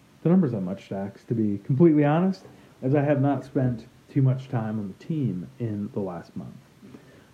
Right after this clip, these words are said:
But I will say, s-, also <laughs> with that trade, um, I think there is a di-, one difference between me and the likes of a Stakola Jokic is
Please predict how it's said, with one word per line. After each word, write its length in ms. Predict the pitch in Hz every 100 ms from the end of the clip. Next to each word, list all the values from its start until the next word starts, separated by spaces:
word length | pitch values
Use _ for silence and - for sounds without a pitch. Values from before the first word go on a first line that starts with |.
| -
But 260 | 180 113 -
I 80 | 139
will 220 | 147 175
say, 240 | 175 127 117
s-, 120 | - -
also 340 | 143 151 151
<laughs> 20 |
with 140 | 131 -
that 200 | 143 131
trade, 380 | 123 104 110 123 - - - - -
um, 480 | 147 151 151 147 135 - 151
I 80 |
think 240 | 135 196 208
there 180 | 196 170
is 140 | 160
a 40 |
di-, 180 | 135 160
one 280 | 135 143 156
difference 320 | 156 156 139
between 380 | 131 135 127 120
me 340 | 123 120 117 -
and 300 | 123 123 113
the 80 | 120
likes 380 | 127 147 139 -
of 100 | 107
a 200 | 104 98 - - -
Stakola 640 | - 131 120 131 131 113
Jokic 480 | 107 135 139 110 95 - - - - _ - - _ _ - - -
is 500 | 156 151 143 131